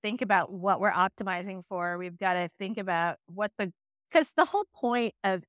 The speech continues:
any sort of technology or any sort of software is to, like,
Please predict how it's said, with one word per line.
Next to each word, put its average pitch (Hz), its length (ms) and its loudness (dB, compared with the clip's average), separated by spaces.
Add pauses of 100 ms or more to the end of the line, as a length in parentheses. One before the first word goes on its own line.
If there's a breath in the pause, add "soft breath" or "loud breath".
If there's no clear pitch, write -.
any 233 500 0 (500)
sort 208 260 2
of 196 80 -2
technology 175 640 -4
or 165 40 -6
any 240 200 -2
sort 220 160 -4
of 185 100 -4
software 180 640 0 (260)
is 247 260 2
to, 254 100 2
like, 185 320 2